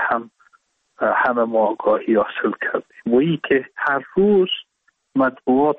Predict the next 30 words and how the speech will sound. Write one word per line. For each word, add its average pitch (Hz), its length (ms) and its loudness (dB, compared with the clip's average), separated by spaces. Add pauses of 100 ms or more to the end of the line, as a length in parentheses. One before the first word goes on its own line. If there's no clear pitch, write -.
و 117 40 0
رسانه 110 560 -2
ها 151 480 -2 (180)
و 269 80 2 (160)
شمول 165 340 2
رادیوی 135 480 2
محترم 117 540 -2 (180)
شما 156 320 -2 (100)
صداها 117 400 0
را 151 120 -2
پخش - 360 -6 (120)
می‌کنند - 440 -8 (280)
و 117 180 2
یا 113 140 4 (100)
تلویزیون 110 520 0
ها 123 280 2
تصاویر 127 480 0
را 180 220 2 (120)
پخش - 320 -6
می‌کنند 107 400 -2
از 104 160 2 (140)
مجالس 107 520 0 (260)
تروریستی، 117 800 0 (220)
از 107 160 0 (100)
مجالس 117 360 0 (160)
رهبران 131 580 0 (100)
تروریسم 113 640 0 (320)
در 110 240 2 (500)
مناطق 107 380 -2 (120)
مختلف 120 440 -2